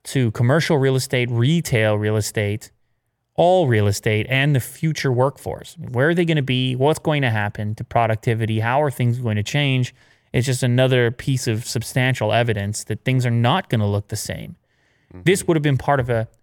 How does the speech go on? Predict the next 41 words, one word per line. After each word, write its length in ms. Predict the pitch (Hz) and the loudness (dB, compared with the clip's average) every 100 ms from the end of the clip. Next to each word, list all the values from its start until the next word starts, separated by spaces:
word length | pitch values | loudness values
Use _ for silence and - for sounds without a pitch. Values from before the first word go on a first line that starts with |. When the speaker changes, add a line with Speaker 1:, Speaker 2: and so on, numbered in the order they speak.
| _ | _
Speaker 1:
to 100 | 151 | -6
do 200 | 135 214 | -2 2
a 40 | 190 | 2
lease 340 | 127 165 170 | 2 0 0
like 200 | 120 104 | -4 -2
that, 260 | 107 127 - | -2 -2 -2
Will, 300 | 156 165 151 | -2 0 0
a 60 | 117 | 0
hundred 220 | 135 135 | 0 0
million 240 | 131 131 | 0 0
dollar 260 | 123 123 117 | 0 0 0
lease, 280 | 113 151 - | -2 -4 -4
or 80 | 117 | -4
it's 180 | 120 117 | -4 -2
a 40 | |
hundred 200 | 147 147 | 0 0
million 220 | 131 127 | 2 0
to 60 | 113 | -2
cancel 400 | - 131 131 113 | -4 -4 -2 -6
it, 100 | 113 | -6
so 100 | 117 | -4
it 40 | |
was 100 | 123 | -4
probably 280 | - 147 151 | -2 -2 0
worth 220 | 120 117 | 0 -2
even 220 | 131 123 107 | -2 -6 -6
more. 420 | 117 123 76 - - | -4 -4 -4 -10 -18
Speaker 2:
Mm-hmm. 200 | 95 113 120 _ _ _ _ _ _ _ _ _ _ | -20 -18 -20 _ _ _ _ _ _ _ _ _ _
Speaker 1:
You 140 | 143 202 | 0 4
gotta 160 | 233 | 4
be 100 | 156 | 4
looking 200 | 147 135 | 2 0
at 120 | 117 - | -2 -2
ten 240 | 131 139 | -2 0
years 460 | 135 139 147 156 - | 0 0 -2 -6 -4
down 240 | 135 139 | -2 0
the 80 | 135 | 2
road 280 | 131 151 - | 2 2 0
at 140 | 113 | -2
least, 580 | 110 113 135 - - - _ _ _ | 0 0 0 -2 -10 -14 _ _ _
Speaker 2:
Right. 240 | - 87 | -12 -10